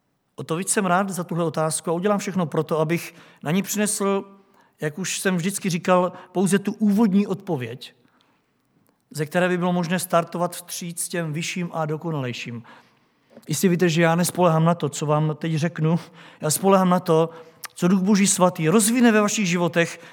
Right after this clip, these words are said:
ještě v mnoha dalších požehnaných krocích, protože my půjdeme domů a, a pak si lehneme a možná nebudeme moci usnout a,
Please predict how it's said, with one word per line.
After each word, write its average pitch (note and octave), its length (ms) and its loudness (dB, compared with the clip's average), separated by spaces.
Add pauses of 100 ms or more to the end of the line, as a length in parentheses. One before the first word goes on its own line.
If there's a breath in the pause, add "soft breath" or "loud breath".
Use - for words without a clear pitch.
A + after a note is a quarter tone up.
ještě E3+ 300 -2
v E3 80 -2
mnoha G3+ 260 6
dalších F#3+ 440 2
požehnaných E3 520 4
krocích, E3 600 -4 (560 soft breath)
protože F3+ 320 0
my A3 80 4
půjdeme G#3+ 380 2
domů E3 480 2
a, C#3+ 180 4 (200 loud breath)
a - 80 -20
pak F3+ 160 0
si G3 140 0
lehneme F3+ 360 4
a E3+ 40 4
možná G3+ 240 2
nebudeme A#3 300 4
moci G3+ 200 -4
usnout F3 560 -4
a, E3 200 0